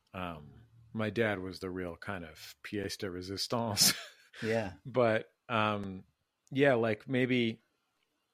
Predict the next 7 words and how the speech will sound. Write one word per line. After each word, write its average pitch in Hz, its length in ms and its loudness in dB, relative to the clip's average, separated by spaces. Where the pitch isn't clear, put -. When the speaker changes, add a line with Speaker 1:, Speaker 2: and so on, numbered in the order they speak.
Speaker 1:
I 117 100 0
guess 131 300 2
now 120 260 2
about 104 380 -2
two 139 200 -2
years 127 340 0
ago, 95 520 -6